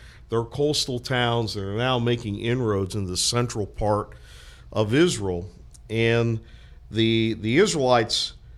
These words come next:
go, go up to battle with them, and, uh, and they lose.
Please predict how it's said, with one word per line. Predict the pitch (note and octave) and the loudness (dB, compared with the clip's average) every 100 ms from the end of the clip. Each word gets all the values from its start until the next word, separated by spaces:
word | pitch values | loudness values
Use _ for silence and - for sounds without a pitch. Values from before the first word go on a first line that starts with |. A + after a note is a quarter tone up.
| - - A2+ | -20 -14 0
go, | C3 D#3+ C#3+ | 4 6 6
go | G#2+ B2 C#3 C#3+ | 2 2 4 4
up | D3+ D3 | 2 -2
to | B2 G#2 G2+ A2 - - - - | -4 -2 -6 -12 -18 -18 -20 -8
battle | B2 B2 E3+ A#2+ | -2 2 2 0
with | G2 F2+ | -2 -6
them, | G2 E2 C#2 - - - - - - - - | -8 -10 -10 -16 -20 -20 -20 -20 -20 -20 -6
and, | A2 A2+ A2+ A2+ G#2 | 0 2 2 0 0
uh, | A2 G#2+ G#2 G#2 G#2 - - - - - - - - | 2 4 2 0 -4 -12 -20 -20 -20 -20 -20 -18 -8
and | A2 | 0
they | A2+ | 2
lose. | A2 C#3+ G#3 - - | 2 2 0 -4 -12